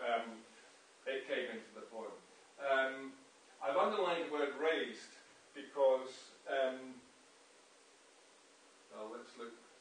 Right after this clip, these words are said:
This is what Oddy replied. Raised again. I failed the cha-, the challenge,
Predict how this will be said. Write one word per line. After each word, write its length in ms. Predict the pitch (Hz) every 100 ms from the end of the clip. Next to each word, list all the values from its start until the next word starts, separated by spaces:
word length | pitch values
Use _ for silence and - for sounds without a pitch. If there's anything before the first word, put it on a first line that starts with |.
| - - - - - - - - -
This 240 | 160 165 156
is 20 |
what 220 | 139 - - - - -
Oddy 300 | 151 147 135
replied. 640 | - - 131 127 110 - - - - - - - - - - - - -
Raised 420 | 123 135 135 120
again. 260 | 110 104 104 -
I 120 | 135 147
failed 680 | - 151 151 160 151 147 -
the 80 | 131
cha-, 240 | - 127 -
the 120 | 127 127
challenge, 440 | 156 139 120